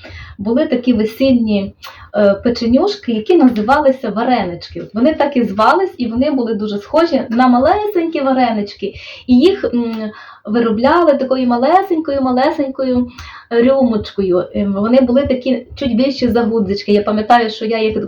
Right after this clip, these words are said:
до когось на весілля допомагала готувати і помагала ліпити. І пам'ятаю, що, ну, це просто було випробування, бо це було дуже нудно. Їх, е, робили на три порції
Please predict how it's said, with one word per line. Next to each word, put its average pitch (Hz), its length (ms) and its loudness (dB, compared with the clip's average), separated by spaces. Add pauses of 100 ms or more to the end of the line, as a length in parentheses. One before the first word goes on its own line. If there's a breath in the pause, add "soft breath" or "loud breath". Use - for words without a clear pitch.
до 208 240 -4
когось 214 320 -4
на 208 80 -2
весілля 208 360 0
допомагала 202 560 0
готувати 240 600 0 (400 loud breath)
і - 60 -6
помагала 233 440 2
ліпити. 254 400 -4
І 240 60 -2
пам'ятаю, 220 500 -2
що, 214 160 -8 (200)
ну, 214 340 -4
це 220 80 0
просто 233 400 -2
було 208 340 2 (360 loud breath)
випробування, 202 800 0
бо 202 100 0
це 240 200 2
було 208 260 0
дуже 220 500 0 (180 loud breath)
нудно. 214 580 2
Їх, 214 280 -2
е, 180 340 -2
робили 214 480 2
на 214 100 2
три 240 200 -2
порції 220 760 -2